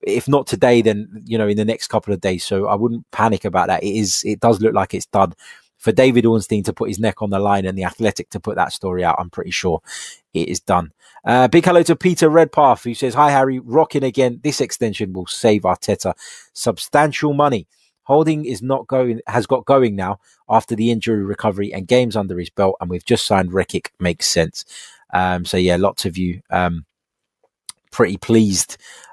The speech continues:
um, with, with the, the decision to sign up Rob Holding to a,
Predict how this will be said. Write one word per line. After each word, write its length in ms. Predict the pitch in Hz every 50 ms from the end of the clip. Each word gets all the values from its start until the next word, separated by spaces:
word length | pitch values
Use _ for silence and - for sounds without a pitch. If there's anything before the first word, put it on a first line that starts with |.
| _ -
um, 480 | - 98 98 98 95 90 90 87 90 - _ _ -
with, 360 | 92 92 104 98 92 - -
with 240 | - 110 120 107 87
the, 260 | 92 101 101 92 90 - _ _ _ _ _ _ _ _ _ _ _ _ _ _ _ -
the 100 | - 101
decision 480 | 80 - - - - 104 85 95 95 87
to 120 | - - -
sign 340 | - - 104 98 98 95
up 160 | 95 90 - -
Rob 180 | 101 87 80
Holding 360 | - 104 101 95 87 90 90 85
to 200 | - - 95 92
a, 80 | 87